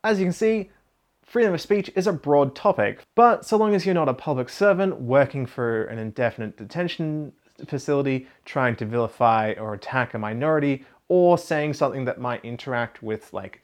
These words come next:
defamation laws, or do, like, a treason, it's unlikely that you'll encounter legal restrictions about your speech. The most common thing that'll probably happen to you is you might say something and someone around you says that, "Hey, that's not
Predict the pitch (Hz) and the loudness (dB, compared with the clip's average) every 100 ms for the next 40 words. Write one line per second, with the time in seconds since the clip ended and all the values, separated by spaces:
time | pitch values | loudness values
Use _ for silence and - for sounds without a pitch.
0 | - 113 117 123 147 - 143 139 135 135 | -6 -6 -4 -4 -2 -4 -4 -2 0 -2
1 | - _ _ 285 294 175 208 160 127 107 | -4 _ _ 4 4 4 4 6 6 2
2 | 123 - - 202 139 123 135 - - - | -4 -2 2 2 2 -2 -6 -14 -20 -20
3 | _ 233 226 - - 214 214 220 220 226 | _ -4 -4 -6 -8 -4 0 0 0 -2
4 | 208 185 156 170 156 165 - - 131 135 | 0 -2 0 0 0 -4 -8 -6 -4 -4
5 | - 147 151 - - 123 110 113 110 - | -4 -4 -6 -12 -4 -4 -2 -4 -4 -4
6 | - 185 - 160 156 156 139 131 127 131 | -2 -2 -2 -6 -6 -6 -4 -4 -4 -6
7 | 131 - 196 160 - - - _ - 165 | -8 -6 -4 -4 -6 -16 -20 _ 2 4
8 | 175 - - 220 180 139 147 147 135 127 | 4 0 0 2 2 0 0 0 2 2
9 | 117 _ 175 147 117 117 110 143 - 135 | 0 _ 4 4 4 0 0 -2 0 -4
10 | 147 143 156 156 151 151 151 147 139 - | -2 2 4 4 2 0 0 0 -2 -2
11 | 139 139 147 135 139 139 131 127 123 123 | -2 0 -2 -2 -2 0 -2 -2 -2 0
12 | 120 117 117 113 110 117 110 104 - - | -2 -2 -2 -4 -4 -2 -4 -6 -16 -20
13 | _ 117 107 - - 101 - _ - 127 | _ -2 -2 -4 -6 -6 -6 _ 0 2
14 | 120 - - 104 107 - | 2 -4 -14 -10 -8 -10